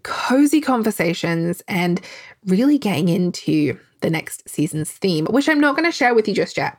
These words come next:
because we have a trailer coming, as I said, and, uh, I'm gonna wait. I'm gonna keep that one to myself so you can wait to see what the season,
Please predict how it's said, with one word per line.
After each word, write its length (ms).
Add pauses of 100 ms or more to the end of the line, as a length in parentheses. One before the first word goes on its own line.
(120)
because 360
we 100
have 180
a 40
trailer 320
coming, 340
as 140
I 60
said, 320 (540)
and, 260
uh, 300 (360)
I'm 160
gonna 160
wait. 240
I'm 180
gonna 260
keep 300
that 200
one 260
to 100
myself 520
so 100
you 180
can 220
wait 240
to 80
see 260
what 220
the 120
season, 600